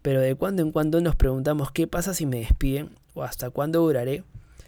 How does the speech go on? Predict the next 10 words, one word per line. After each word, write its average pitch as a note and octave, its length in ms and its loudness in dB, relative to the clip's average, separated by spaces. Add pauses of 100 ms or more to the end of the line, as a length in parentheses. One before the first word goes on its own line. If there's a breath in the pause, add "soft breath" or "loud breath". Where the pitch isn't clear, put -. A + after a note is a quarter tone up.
(420 soft breath)
Aquí C#3 260 -2
traigo F3 240 2
este F3 160 -2
episodio C#3 400 -2
para C3 220 -2
ponernos D3+ 420 -2
a - 60 4
reflexionar C3 560 -2
un D3 100 0
poco D#3 340 2